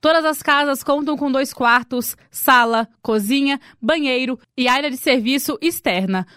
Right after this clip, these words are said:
cujo projeto arquitetônico e as dimensões dos lotes permitem futuras ampliações pelos proprietários.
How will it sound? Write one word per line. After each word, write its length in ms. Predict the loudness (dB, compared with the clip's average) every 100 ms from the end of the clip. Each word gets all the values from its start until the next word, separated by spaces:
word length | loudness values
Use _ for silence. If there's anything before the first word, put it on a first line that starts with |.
| -4
cujo 260 | 0 0
projeto 360 | 0 0 0 -2
arquitetônico 840 | -4 -4 -4 -2 0 0 -2 -4 0
e 80 | 2
as 160 | 2
dimensões 480 | 0 0 0 0 0
dos 160 | -2 0
lotes 500 | 0 0 -2 -6 -8 -20 _ -2
permitem 460 | 2 2 0 -2
futuras 460 | -2 -2 -2 -2 -2
ampliações 680 | -2 -2 -2 -2 -4 -2 -2
pelos 180 | -4
proprietários. 960 | -2 -2 -2 -2 -2 -2 -4 -8 -10